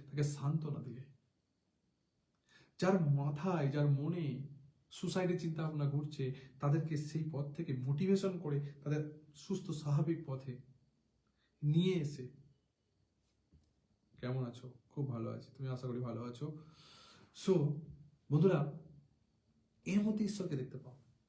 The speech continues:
পাওয়ার চেষ্টা করা উচিত আমাদের। একা মানুষের নিঃশব্দ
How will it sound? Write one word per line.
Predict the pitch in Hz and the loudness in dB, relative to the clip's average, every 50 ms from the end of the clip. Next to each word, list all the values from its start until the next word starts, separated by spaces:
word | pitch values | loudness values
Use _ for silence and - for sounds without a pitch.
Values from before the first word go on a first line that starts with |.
| _ _ | _ _
পাওয়ার | 143 139 131 127 | -2 0 0 0
চেষ্টা | - 127 - 127 123 | -2 -4 -4 -6 -6
করা | 127 123 123 | -4 -4 -4
উচিত | 120 117 - 117 120 | -6 -6 -8 -10 -10
আমাদের। | 120 117 117 131 139 - - - _ _ _ _ _ _ _ _ - - _ _ | -10 -10 -10 -10 -12 -12 -14 -20 _ _ _ _ _ _ _ _ -20 -20 _ _
একা | 131 135 131 160 165 156 | -2 0 2 2 2 4
মানুষের | 143 135 143 143 143 151 143 | 4 4 4 4 4 2 2
নিঃশব্দ | 135 139 - - 147 143 143 - | 2 0 0 0 0 0 2 2